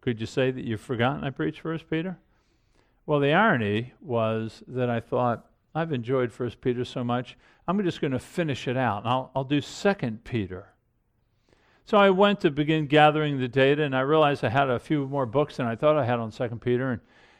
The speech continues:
and so I opened the computer, and I looked at a file called Second Peter, and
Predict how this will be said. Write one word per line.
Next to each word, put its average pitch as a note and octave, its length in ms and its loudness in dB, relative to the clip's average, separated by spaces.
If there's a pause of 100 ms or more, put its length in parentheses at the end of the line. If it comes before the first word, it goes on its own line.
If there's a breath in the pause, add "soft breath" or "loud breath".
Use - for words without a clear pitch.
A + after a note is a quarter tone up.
(100)
and C#3+ 140 -2
so D#3 100 2
I C#3 120 4
opened C#3+ 280 2
the B2 60 -2
computer, D3 460 0
and C3 120 0
I C3+ 60 0
looked C#3 220 0
at B2+ 80 2
a A2+ 40 -2
file C3+ 420 2
called A#2+ 240 -4
Second C3 320 -2
Peter, C3+ 340 0
and A#2+ 120 -4